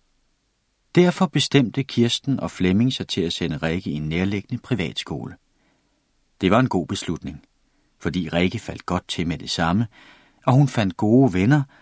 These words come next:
som hun mødes med næsten hver eftermiddag, særligt med Stine. Rikke har lært at spille guitar på skolen og er med i skolens orkester. Foruden det går hun meget op i design,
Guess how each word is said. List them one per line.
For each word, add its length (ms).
som 160
hun 160
mødes 420
med 140
næsten 480
hver 200
eftermiddag, 800
særligt 580
med 100
Stine. 440
Rikke 280
har 100
lært 200
at 80
spille 260
guitar 460
på 60
skolen 560
og 100
er 40
med 220
i 40
skolens 480
orkester. 440
Foruden 440
det 220
går 120
hun 200
meget 340
op 200
i 20
design, 640